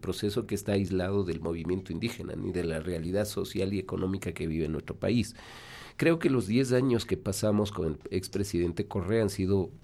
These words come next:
eh, catastróficos para el movimiento indígena y creo que para todo el tejido social. Más allá de las, eh, no voy a analizar las perspectivas de, eh, económicas o políticas que son diferentes, pero en el ámbito de tejido social,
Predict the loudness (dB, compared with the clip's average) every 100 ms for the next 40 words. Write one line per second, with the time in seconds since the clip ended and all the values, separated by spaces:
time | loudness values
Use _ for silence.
0 | -20 -20 -20 -12 -4 2 4 4 2 4
1 | 4 4 2 4 4 4 0 -2 0 2
2 | 2 2 2 2 0 -2 -4 -4 -6 -8
3 | -12 0 4 6 6 6 4 4 4 4
4 | 4 4 -2 2 0 0 -4 -2 -2 -4
5 | -10 -16 -18 -18 -4 10 12 12 12 12
6 | 12 12 8 4 2 4 6 8 8 8
7 | 6 6 6 8 6 4 2 2 6 8
8 | 8 6 0 0 4 4 4 2 4 6
9 | 6 6 6 4 4 6 6 4 4 4
10 | 4 4 6 6 8 8 8 4 0 4
11 | 6 8 8 8 6 6 6 4 4 8
12 | 8 8 10 12 12